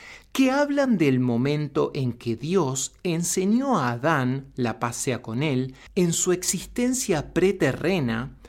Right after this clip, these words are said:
todos los nombres, conocimiento que los ángeles no tenían. Le enseñó a Adán todos los nombres, y mostró esto a los ángeles, diciéndoles:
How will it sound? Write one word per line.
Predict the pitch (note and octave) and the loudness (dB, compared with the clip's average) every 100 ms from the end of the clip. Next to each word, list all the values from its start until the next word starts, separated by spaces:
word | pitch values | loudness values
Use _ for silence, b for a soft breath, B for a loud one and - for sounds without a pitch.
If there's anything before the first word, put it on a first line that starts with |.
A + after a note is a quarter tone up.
| B B B - | B B B -2
todos | C#4+ C#4+ C4+ | 0 2 2
los | B3 G#3 | 2 0
nombres, | C#4 D4 G3 C3 G#2+ - - b b b _ | 0 4 4 2 -2 -6 -8 b b b _
conocimiento | - A2+ A#2 - C3 B2+ D#3+ F3 F3 F#3 F#3 F3+ - | -4 -2 -2 -4 -4 -2 0 0 -2 -2 -2 -2 -4
que | A3+ | 0
los | A3+ B3+ - | 2 2 0
ángeles | E3 E3+ - G3 G#3+ A3+ - b C3 | -2 -4 -2 0 0 -2 -8 b -4
no | B2 A2+ A#2 | -2 -2 0
tenían. | F3+ G#3+ B3+ F3+ G#2 A2 B2+ - - - _ _ - _ _ _ _ _ G3 | 2 4 4 2 0 -8 -16 -20 -20 -20 _ _ -20 _ _ _ _ _ 2
Le | A#3 | 4
enseñó | A#3 - A#3 C4 D#4 C4 | 4 2 4 2 2 0
a | |
Adán | C#3+ C3 C#3+ D#3 F3 - | 0 0 -2 -2 -6 -6
todos | A#2 A2 C#3+ | -6 -4 -4
los | E3 D3+ A#3 | -4 -2 4
nombres, | A3+ D3 A2+ A2+ - - B B B B | 4 4 -2 -6 -12 -16 B B B B
y | G#3+ | 4
mostró | A3+ A3+ - C#4 C#4 | 6 4 2 -2 0
esto | A#3+ G3+ - F#3 | 0 -2 -2 0
a | C3 | 0
los | A#2+ - | -2 0
ángeles, | G#3 G3 - A#2+ A#2+ B2+ - _ | 0 0 -2 -2 -2 -4 -8 _
diciéndoles: | F3+ G3+ A#3+ C4 B3 D#3 A#2 G#2+ A#2 - - | -4 0 2 2 2 0 -2 -6 -10 -10 -12